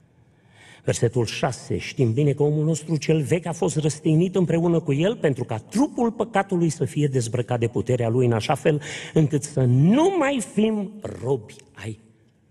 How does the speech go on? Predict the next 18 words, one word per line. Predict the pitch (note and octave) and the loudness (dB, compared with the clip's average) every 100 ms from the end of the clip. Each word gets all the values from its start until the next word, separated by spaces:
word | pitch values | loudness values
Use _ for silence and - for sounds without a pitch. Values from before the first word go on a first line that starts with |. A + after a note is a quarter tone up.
| _ _ _ _ | _ _ _ _
păcatului." | - - - - - _ _ _ _ _ _ _ - - - - - - - - _ _ _ _ _ _ _ _ _ _ _ _ _ _ _ _ _ _ _ _ _ _ _ | -20 -20 -20 -20 -20 _ _ _ _ _ _ _ -20 -20 -20 -20 -18 -18 -20 -20 _ _ _ _ _ _ _ _ _ _ _ _ _ _ _ _ _ _ _ _ _ _ _
Trei. | F3 F3+ A#2+ D2 - - - - - - _ _ _ _ _ _ _ _ _ _ _ _ _ - - - | -2 0 0 -4 -12 -16 -18 -20 -20 -20 _ _ _ _ _ _ _ _ _ _ _ _ _ -20 -12 -2
Dragostea | C#3+ F3+ D#3+ - D3+ | 0 0 -2 -2 -2
de | C3+ | 0
tată | C#3 C3 A#2+ | -2 -6 -6
a | |
lui | G2+ A2 | -8 -6
Dumnezeu | A2 G#2 G2+ G#2+ | -4 -4 -4 -4
ne | F#2+ | -4
iartă | G#2 B2+ C#3+ B2 | -4 -6 -6 -8
păcatele, | G2 - A#2+ A#2 G#2+ | -8 -6 -6 -4 -4
dar | G2+ G2 G2 | -4 -6 -6
nu | G2+ G2+ A#2 C#3+ | -2 0 0 0
ne | B2+ | 0
scutește | A#2 - - - G#2+ - A#2+ | -2 -4 -8 -2 -2 -2 -4
neapărat | F#2 G2 E2+ F2 F#2+ | -4 -4 -6 -6 -6
de | D#2+ | -6
consecințe. | - F#2 F#2+ F2 - G2+ - - D2 D2 - - | -6 -4 -4 -4 -8 -8 -6 -6 -6 -8 -14 -16